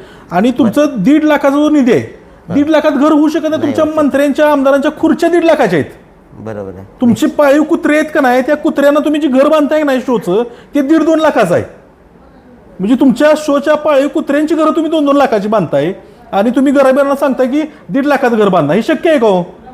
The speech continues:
Speaker 1: म्हणजे आमची तळमळ कशासाठी आहे की लोकांनी खरोखर
Speaker 2: अतिशय.
Speaker 1: एक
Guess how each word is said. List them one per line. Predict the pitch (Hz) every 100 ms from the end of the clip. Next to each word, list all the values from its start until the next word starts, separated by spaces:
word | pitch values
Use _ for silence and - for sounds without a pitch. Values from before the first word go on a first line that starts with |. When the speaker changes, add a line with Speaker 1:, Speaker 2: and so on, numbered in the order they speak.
| - - - - - - -
Speaker 1:
म्हणजे | 185
आमची | 262 226 - 302
तळमळ | 311 294 302
कशासाठी | 302 - 262 190
आहे | 175 170 170 - - - 285
की | 302
लोकांनी | 302 294 311 277
खरोखर | 294 320
Speaker 2:
अतिशय. | 320
Speaker 1:
एक | 311